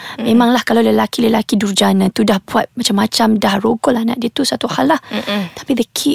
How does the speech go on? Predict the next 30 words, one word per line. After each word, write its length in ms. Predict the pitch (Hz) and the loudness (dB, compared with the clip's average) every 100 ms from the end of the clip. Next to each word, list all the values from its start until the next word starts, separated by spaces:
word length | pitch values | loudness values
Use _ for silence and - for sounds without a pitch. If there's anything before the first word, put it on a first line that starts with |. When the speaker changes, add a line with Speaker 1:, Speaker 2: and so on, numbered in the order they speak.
| - | 2
Speaker 2:
are 100 | 254 | 4
mothers. 560 | 233 214 - - - - | 4 2 -2 -6 -8 -8
Speaker 1:
Yes. 500 | - 185 156 - - - | -8 -8 -8 -12 -12 -6
Speaker 2:
Mothers 320 | 277 277 - | -4 -2 0
must 400 | 220 233 247 - | 2 2 0 -2
stand 240 | 208 190 | -4 -4
up. 160 | 190 - _ | -8 -10 _
There's 200 | 214 190 | -4 -2
Speaker 1:
Yes. 60 | 175 | 0
Speaker 2:
so 60 | 285 | 2
many 180 | 277 269 | 2 0
cases 600 | - 302 - 269 262 - - - | 0 0 2 0 -2 -6 -14 -4
that 140 | 320 311 | 0 0
mothers 320 | 349 349 - | 0 -2 -2
keep 180 | - - | -2 0
quiet. 380 | 381 392 339 - _ | 2 2 0 -4 _
And, 180 | 294 302 | 0 2
Speaker 1:
Mm-mm. 240 | 240 190 180 - | 0 -6 -10 -6
Speaker 2:
uh, 180 | - 247 | 0 2
the 220 | 208 214 - | 2 0 0
crime 600 | - 294 370 339 220 - - | 0 2 4 4 2 -2 2
was 180 | 233 - | 2 4
only 220 | 302 381 | 4 4
found 280 | - 285 254 | 4 2 4
out, 140 | - | 2
or 260 | - 240 - - | 4 2 2 0
eventually 400 | 226 240 302 269 | 2 2 2 2
was 160 | 214 | 2
found 260 | - 320 330 | 2 2 2
out, 240 | - - | 2 0